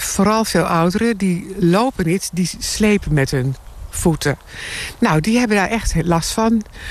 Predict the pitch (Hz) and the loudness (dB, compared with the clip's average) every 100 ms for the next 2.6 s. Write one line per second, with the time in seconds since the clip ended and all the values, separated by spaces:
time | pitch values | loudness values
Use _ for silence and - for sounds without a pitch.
0 | - - 269 247 233 214 233 240 208 220 | -12 0 0 2 2 2 2 2 0 -4
1 | - 214 180 - 220 - 190 170 160 185 | 0 2 2 0 -2 2 2 2 2 0
2 | 190 165 - 165 147 135 | 0 0 0 2 2 0